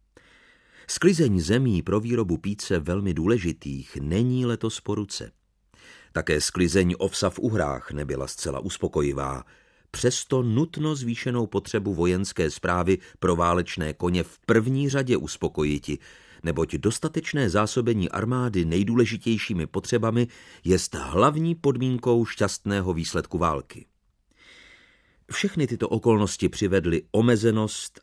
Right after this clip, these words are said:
a nedostatek jadrných krmiv. Jež to však udržení stavu našich jak koní, tak i skotu a vepřů právě nyní zvláštní význam má, nutno se snažiti všemi prostředky o to,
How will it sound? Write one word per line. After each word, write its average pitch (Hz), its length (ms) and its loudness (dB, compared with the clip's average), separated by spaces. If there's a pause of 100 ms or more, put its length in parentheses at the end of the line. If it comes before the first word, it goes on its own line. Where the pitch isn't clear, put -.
a 85 220 -2
nedostatek 92 840 0 (160)
jadrných 101 600 4
krmiv. 87 420 -2 (760)
Jež 92 200 2
to 92 100 0
však - 300 -2
udržení 95 520 2
stavu 98 300 0
našich 82 500 -4
jak 80 200 -4
koní, 90 500 0
tak 80 180 -6 (140)
i 82 100 -6
skotu - 520 -4
a 78 40 -6
vepřů 92 460 -2 (180)
právě 98 440 4
nyní 123 420 2
zvláštní 98 640 -2
význam 95 540 -2
má, 87 320 4 (480)
nutno 143 440 0
se 180 200 2
snažiti 135 540 0
všemi 165 440 2
prostředky 143 560 -2
o 104 100 0
to, 110 180 -2